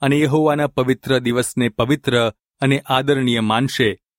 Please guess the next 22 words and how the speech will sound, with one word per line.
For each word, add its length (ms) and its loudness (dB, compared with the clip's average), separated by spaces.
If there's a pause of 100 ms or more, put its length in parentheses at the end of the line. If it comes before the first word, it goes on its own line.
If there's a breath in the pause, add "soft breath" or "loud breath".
(120)
જો 180 2
તું 180 -4
સાબાતને 640 0
દિવસે 440 2
પોતાનો 400 -2
ધંધો 380 0
રોજગાર 460 0
છોડીને 560 0 (380)
તથા 220 0
પોતાની 460 -2
ખુશી 360 0
નહીં 240 0
શોધીને 680 0 (260)
તથા 220 0
તારા 260 2
પોતાના 520 0
જ 40 -2
શબ્દો 420 -2
નહીં 260 0
બોલીને 400 0
માન 300 0
આપશે 460 0